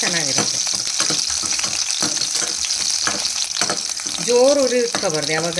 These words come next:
ಬೆಳ್ಳುಳ್ಳಿ ಎಲ್ಲ ಚೆನ್ನಾಗಿ ಕಾಯಲ್ಲ, ಸ್ವಲ್ಪ ಹದ ಉರಿ ಇಟ್ಕೊಂಡ್ರೆ ಚೆನ್ನಾಗಿ ಕಾಯುತ್ತೆ. ನೋಡಿ, ಇಷ್ಟು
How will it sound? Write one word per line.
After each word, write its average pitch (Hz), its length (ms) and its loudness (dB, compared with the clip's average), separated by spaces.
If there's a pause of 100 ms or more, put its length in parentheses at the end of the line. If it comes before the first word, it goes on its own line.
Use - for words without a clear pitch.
(140)
ಬೆಳ್ಳುಳ್ಳಿ 196 400 2
ಎಲ್ಲ 156 120 -2 (120)
ಚೆನ್ನಾಗಿ 202 340 0
ಕಾಯಲ್ಲ, 175 300 2 (540)
ಸ್ವಲ್ಪ 208 280 -2
ಹದ 202 120 2 (200)
ಉರಿ 208 180 0
ಇಟ್ಕೊಂಡ್ರೆ 131 420 -2 (200)
ಚೆನ್ನಾಗಿ 185 380 0
ಕಾಯುತ್ತೆ. 135 320 -4 (580)
ನೋಡಿ, 175 200 0
ಇಷ್ಟು - 140 -2